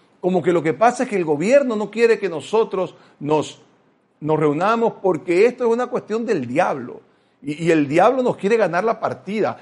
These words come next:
y el diablo quiere evitar que la iglesia de Dios se reúna.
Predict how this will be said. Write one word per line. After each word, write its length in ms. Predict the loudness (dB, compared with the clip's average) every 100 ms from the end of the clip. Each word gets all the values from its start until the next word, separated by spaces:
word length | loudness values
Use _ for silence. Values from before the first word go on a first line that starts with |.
| -4
y 100 | 2
el 240 | 2 2 2
diablo 460 | 4 6 4 0
quiere 180 | -2 -2
evitar 480 | -2 -2 0 0 -2
que 100 | -4
la 120 | -4
iglesia 460 | -4 -4 -4 -4 -4
de 140 | -2
Dios 380 | -2 -2 -4 -12 _ -12
se 160 | -4 -2
reúna. 640 | 0 0 0 -4 -10